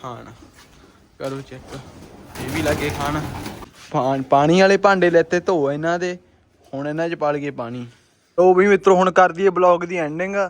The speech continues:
ਆਪਾਂ ਨੂੰ ਆਉਂਦੇ ਨੂੰ ਹੋ ਗਿਆ ਸੀ ਹਨੇਰਾ, ਆ ਕੇ ਲੱਗਿਆ ਟਾਈਮ। ਤੇ ਆ ਮਗਰੋਂ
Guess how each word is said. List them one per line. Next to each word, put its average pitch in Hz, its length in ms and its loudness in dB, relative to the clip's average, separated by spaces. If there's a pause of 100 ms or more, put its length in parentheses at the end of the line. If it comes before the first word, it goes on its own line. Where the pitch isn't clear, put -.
(400)
ਆਪਾਂ 160 320 -4
ਨੂੰ 180 100 -6
ਆਉਂਦੇ 180 220 -6
ਨੂੰ 180 140 -8
ਹੋ 180 120 -8
ਗਿਆ 175 100 -4
ਸੀ 185 100 -8
ਹਨੇਰਾ, 175 440 -4 (200)
ਆ 147 180 -2
ਕੇ 160 200 -8
ਲੱਗਿਆ 180 300 -2
ਟਾਈਮ। 160 460 -6 (640)
ਤੇ 165 500 -2 (420)
ਆ 196 100 2
ਮਗਰੋਂ 180 480 0